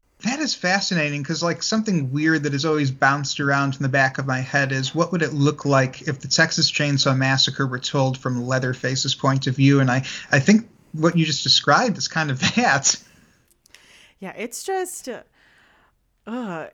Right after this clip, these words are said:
Speaker 2: so many parts of it made me shudder that, I mean, the way that in this fictional universe that society is just so okay with this. And, I mean, through, you're in Marcus's per-, Marcos's perspective, and he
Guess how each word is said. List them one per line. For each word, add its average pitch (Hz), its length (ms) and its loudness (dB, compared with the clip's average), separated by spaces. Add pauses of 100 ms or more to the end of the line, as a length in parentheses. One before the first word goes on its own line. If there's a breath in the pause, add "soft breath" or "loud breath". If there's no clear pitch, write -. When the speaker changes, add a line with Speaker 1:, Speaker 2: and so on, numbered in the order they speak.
(1040)
Speaker 2:
so 285 260 -4
many 277 300 -2
parts 185 360 -6
of 175 120 -8
it 160 160 -10
made 175 240 -8
me 175 140 -10
shudder 156 420 -8
that, 165 140 -10
I 170 120 -6
mean, 170 480 -10 (1300)
the 196 240 -6
way 214 280 0
that 190 200 -2
in 214 320 -4
this 196 240 -6
fictional 185 560 -8
universe 165 560 -8
that 165 240 -6
society 165 720 -4
is 156 200 -10
just - 460 -8
so 156 640 -8 (340)
okay 165 840 -10
with 170 240 -10
this. 175 440 -10
And, 175 260 -12 (100)
I 220 40 -8
mean, 226 240 -4
through, 233 200 -12
you're 220 240 -8
in 208 120 -6
Marcus's 170 480 -8
per-, - 160 -18 (280)
Marcos's 170 640 -10
perspective, 147 560 -14
and 175 140 -12
he 196 340 -12